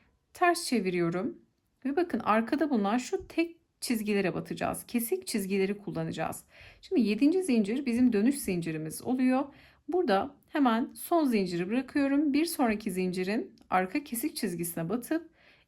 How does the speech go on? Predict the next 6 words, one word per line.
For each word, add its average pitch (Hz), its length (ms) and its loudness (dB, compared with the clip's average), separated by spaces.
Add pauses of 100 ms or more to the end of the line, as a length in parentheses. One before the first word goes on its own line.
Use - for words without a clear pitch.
ilmek 180 400 2
çıkarıyorum. 269 720 -2 (300)
Çıkardığım 220 680 0
ilmeği 190 360 0
bekleyen 214 440 -2
ilmekten 233 640 0